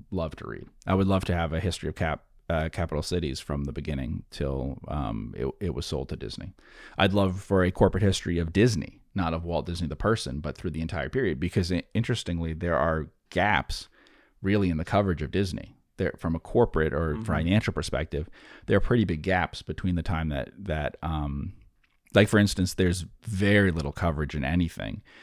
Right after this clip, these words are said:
Speaker 1: except contemporary reports about what happened between the time that Walt died and that Eisner took over. Like, very little about the situation the company got in. And, and so this period about sort of a decline in Disney's prospects,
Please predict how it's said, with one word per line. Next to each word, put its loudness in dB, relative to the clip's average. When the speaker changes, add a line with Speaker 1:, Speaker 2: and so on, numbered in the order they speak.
Speaker 1:
except -4
contemporary 2
reports -4
about 4
what 2
happened 0
between -4
the -2
time -2
that -4
Walt 0
died -2
and 2
that -2
Eisner -2
took -12
over. -12
Like, -6
very -2
little -8
about -4
the -8
situation -8
the -10
company -6
got -4
in. -4
And, -4
and 2
so 4
this -2
period -2
about -2
sort -2
of -8
a -2
decline 0
in 0
Disney's -6
prospects, 2